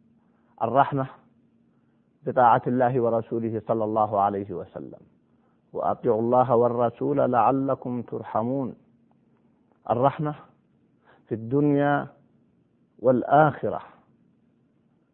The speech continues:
"ومن يعمل من الصالحات من ذكر أو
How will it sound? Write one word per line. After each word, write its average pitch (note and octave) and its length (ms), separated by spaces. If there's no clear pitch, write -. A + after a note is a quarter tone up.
"ومن A2 340
يعمل A#2+ 380
من A#2 100
الصالحات A#2 880
من A2 340
ذكر A#2 720
أو A#2 280